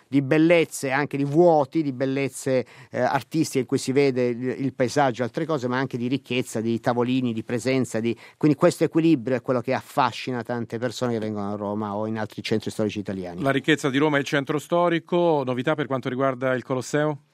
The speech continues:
Speaker 1: Allora, il Colosseo, ho parlato col nuovo sottosegretario Cecchi, che poi è il, il commissario de-, del, del Colosseo e del, della, del, mm, dei Fori Imperiali, e mi ha detto che finalmente si è superata l'ennesima ricorso al tar,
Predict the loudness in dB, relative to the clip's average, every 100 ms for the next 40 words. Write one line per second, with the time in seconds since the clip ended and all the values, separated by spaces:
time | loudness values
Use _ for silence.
0 | _ _ _ -2 0 0 2 2 2 2
1 | 4 4 0 0 2 2 0 -6 -4 -2
2 | 2 2 2 -2 -4 -8 -6 -6 -4 -4
3 | -2 -4 -4 -4 -4 -6 -6 -4 -4 -6
4 | -4 -2 -2 -6 -6 -4 -4 -4 -2 -2
5 | -2 2 2 2 -2 -6 -8 -10 -10 -8
6 | -10 -12 _ _ -6 -2 -2 -2 0 2
7 | 2 0 -2 -2 -4 -4 -2 -2 -2 -2
8 | -4 -4 -4 -4 -2 -4 -6 -6 -4 -4
9 | -2 0 0 0 -2 -2 -2 -2 0 -2
10 | -4 -20 -6 2 2 4 0 -2 -6 -4
11 | -2 0 2 0 -2 -8 -14 -12 -4 0
12 | 2 0 -4 -8 -8 -4 -2 -2 -4 -8
13 | -8 -8 -8 -6 -6 0 2 2 -2 -10
14 | -4 -4 -4 -6 -6